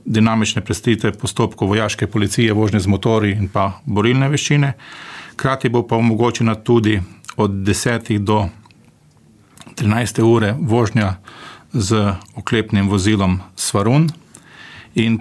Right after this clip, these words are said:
potem od štirinajste do osemnajste ure pa z oklepnim, eh, eh, vozilom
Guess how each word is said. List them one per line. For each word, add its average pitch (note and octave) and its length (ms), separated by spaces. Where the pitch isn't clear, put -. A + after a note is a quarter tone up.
potem G#2+ 340
od G#2 80
štirinajste G#2+ 560
do G2+ 120
osemnajste G#2+ 520
ure G#2 240
pa G#2 120
z F#2+ 100
oklepnim, G2+ 440
eh, F#3+ 260
eh, G#2+ 400
vozilom G2 540